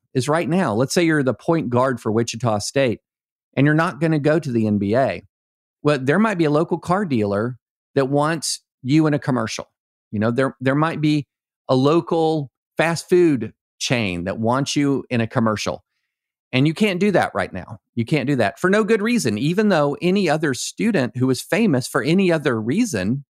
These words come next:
could be in that same commercial. Um, and so I think that what we're missing is that there's an awful lot of players that they're not pro material, but right now they do have real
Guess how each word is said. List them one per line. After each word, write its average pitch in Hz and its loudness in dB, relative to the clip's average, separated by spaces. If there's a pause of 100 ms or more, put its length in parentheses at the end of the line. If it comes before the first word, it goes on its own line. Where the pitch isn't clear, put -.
(280)
could 196 2
be 185 2
in 180 2
that 175 0
same 165 0
commercial. 196 -4 (640)
Um, 143 0
and 147 2
so 147 2
I 127 -2
think 175 0
that 131 -2
what 120 0
we're 117 0
missing 110 0
is 107 -4
that 110 0 (460)
there's 214 0
an 254 2
awful 160 -2
lot 120 0
of 104 -8 (180)
players 131 -2 (640)
that 123 0
they're 147 2
not 143 2 (320)
pro 107 0
material, 98 -6 (480)
but 135 2
right 165 0
now 202 2
they 151 0
do 139 0
have 139 -2
real 127 0